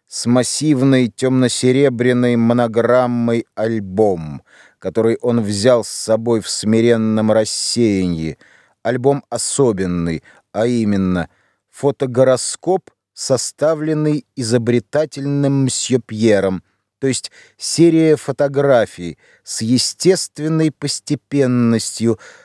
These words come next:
представляющих всю дальнейшую жизнь данной персоны. Как это делалось?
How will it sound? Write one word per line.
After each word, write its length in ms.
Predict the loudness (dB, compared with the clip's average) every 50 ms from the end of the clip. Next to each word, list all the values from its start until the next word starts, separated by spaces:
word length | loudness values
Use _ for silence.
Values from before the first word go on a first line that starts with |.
| _ _ _
представляющих 1160 | -4 -4 -4 -4 -6 -2 0 0 0 2 2 2 4 4 4 2 0 -4 -6 -8 -8 -10 -10
всю 400 | -12 -10 -8 -6 -2 0 0 2
дальнейшую 880 | 4 4 2 2 2 2 2 2 2 2 0 -2 -4 -2 -2 0 2 2
жизнь 680 | 0 0 0 0 0 0 2 0 0 -2 -2 -2 -4 0
данной 500 | 2 2 2 2 0 -2 -4 -4 -4 -6
персоны. 920 | -8 -8 -8 -8 -8 -6 -8 -8 -4 -2 0 0 0 -2 -4 -8 -10 -12 -16 _ _ _ _ _ _ _ _ _ _ _ _ _ _ _ _ _ _ _ _ _
Как 200 | -4 -4 -4 -2
это 180 | -6 -8 -8 -8
делалось? 640 | -4 0 2 2 4 4 2 0 -2 -6 -10 -16